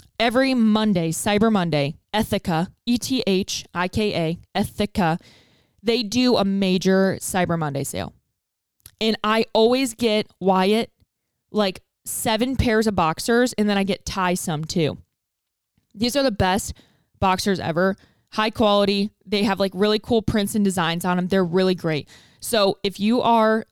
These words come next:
looking to get your man something, go get them Ethica underwear tomorrow. Again, that is a Cyber Monday sale. Go check 'em out right now, like, in your browser.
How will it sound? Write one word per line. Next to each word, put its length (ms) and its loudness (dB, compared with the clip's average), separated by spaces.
looking 400 0
to 80 0
get 180 -2
your 100 2
man 260 0
something, 520 -4
go 180 4
get 180 0
them 280 0
Ethica 360 -2
underwear 480 2
tomorrow. 520 -6
Again, 280 -2
that 120 0
is 140 -2
a 40 -4
Cyber 320 0
Monday 240 0
sale. 320 0
Go 180 2
check 240 -2
'em 100 0
out 180 2
right 180 0
now, 260 0
like, 180 0
in 140 0
your 100 0
browser. 600 0